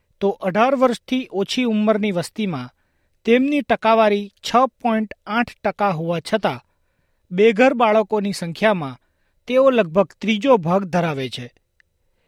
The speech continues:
દિવ્યાંગજનોના હિમાયતીઓએ આજે એટલે કે મંગળવાર અને છઠ્ઠી ઓગસ્ટે ન્યૂ સાઉથ વેલ્સ પાર્લામેન્ટ ખાતે હાઉસિંગ નીતિ સામે વિરોધ દર્શાવ્યો છે, જેમાં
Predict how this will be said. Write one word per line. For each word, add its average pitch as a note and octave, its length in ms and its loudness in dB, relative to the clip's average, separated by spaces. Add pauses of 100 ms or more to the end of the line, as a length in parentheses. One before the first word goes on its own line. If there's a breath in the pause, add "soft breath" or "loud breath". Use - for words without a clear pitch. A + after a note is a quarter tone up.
(560)
દિવ્યાંગજનોના E3 800 -2
હિમાયતીઓએ E3 840 0 (280)
આજે F#3 440 0 (200)
એટલે B3+ 280 -2
કે B3+ 140 0
મંગળવાર A#3+ 640 2 (240)
અને G#3 180 -2
છઠ્ઠી - 460 -4
ઓગસ્ટે F3 580 -2 (580)
ન્યૂ A#3+ 300 2 (100)
સાઉથ A#3+ 300 2
વેલ્સ G#3+ 280 0
પાર્લામેન્ટ F#3 580 -4
ખાતે F#3 440 -4 (520)
હાઉસિંગ G#3+ 460 0
નીતિ A3+ 280 -2
સામે F#3+ 360 -4
વિરોધ F#3 400 2
દર્શાવ્યો D#3 520 -4
છે, A#2 240 -16 (1040)
જેમાં F3 480 -2